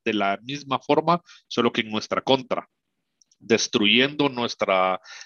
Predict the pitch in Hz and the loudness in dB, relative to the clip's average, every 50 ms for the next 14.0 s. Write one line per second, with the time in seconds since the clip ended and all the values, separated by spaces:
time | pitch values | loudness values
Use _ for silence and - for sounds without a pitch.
0 | - _ - 113 113 - - 107 104 104 110 120 - 190 180 - - - _ _ | -20 _ -8 -8 -6 -2 0 0 2 2 2 0 0 0 0 -2 -4 -8 _ _
1 | _ - - _ _ - 120 123 143 147 143 - - 127 123 123 - - 143 147 | _ -20 -20 _ _ -6 -2 0 0 -2 -2 -2 -2 -2 -2 0 -2 -2 0 0
2 | 151 147 - - 135 127 120 113 110 117 131 147 160 - 160 139 120 110 127 139 | 0 0 -2 -4 -2 0 0 0 2 2 0 0 0 0 0 -2 0 0 -2 -2
3 | 156 160 160 - 117 - - 151 - 262 247 - _ _ _ _ _ _ _ _ | -2 -4 -6 -8 -10 -4 -2 -2 -2 -2 -8 -12 _ _ _ _ _ _ _ _
4 | _ _ _ _ _ _ _ _ _ _ _ _ _ _ _ 110 113 131 143 160 | _ _ _ _ _ _ _ _ _ _ _ _ _ _ _ -8 -4 -2 -2 0
5 | 180 - - - - _ 127 120 - 107 98 107 120 - 139 123 113 - 135 147 | -2 -4 -4 -8 -10 _ -10 -8 -8 -8 -6 -4 0 0 0 0 2 2 4 4
6 | 175 196 - 185 135 - - - 117 123 - 127 123 127 131 120 95 - - - | 4 2 0 -2 -2 -2 -2 -6 -8 -6 -6 -6 -4 -2 -2 -2 -2 -2 0 2
7 | 117 120 135 127 117 123 147 160 - 170 165 - - 117 - - 120 120 120 - | 4 6 6 6 6 6 4 4 2 -2 -2 -2 -8 -10 -10 -6 -6 -6 -4 0
8 | - 98 98 101 107 120 131 135 - - 104 101 117 131 139 - 120 110 117 120 | 2 2 4 4 4 4 4 2 0 -2 -6 -6 -6 -8 -2 0 0 0 0 0
9 | 120 117 98 95 - 143 170 - _ _ _ _ _ _ _ _ _ _ _ _ | -2 -4 -6 -2 -2 -2 -4 -4 _ _ _ _ _ _ _ _ _ _ _ _
10 | _ _ - _ _ _ _ _ _ _ _ _ _ _ _ 151 156 175 208 - | _ _ -20 _ _ _ _ _ _ _ _ _ _ _ _ 2 4 4 4 2
11 | - _ _ _ - 131 120 120 120 117 117 117 117 113 113 113 113 113 110 113 | -2 _ _ _ 2 2 4 4 4 4 2 2 2 2 2 2 2 2 2 0
12 | 113 - _ - 147 135 127 139 147 - 170 156 170 165 175 156 170 - 175 185 | 0 -2 _ -4 0 2 2 2 2 0 -4 -4 -2 -4 -2 -2 -2 -4 -4 -6
13 | - - 139 131 - 127 120 123 - 147 165 165 - 190 180 196 214 240 - | -4 -4 -4 -2 0 -2 -4 -2 -2 -2 -2 0 -2 -4 -6 -6 -8 -8 -10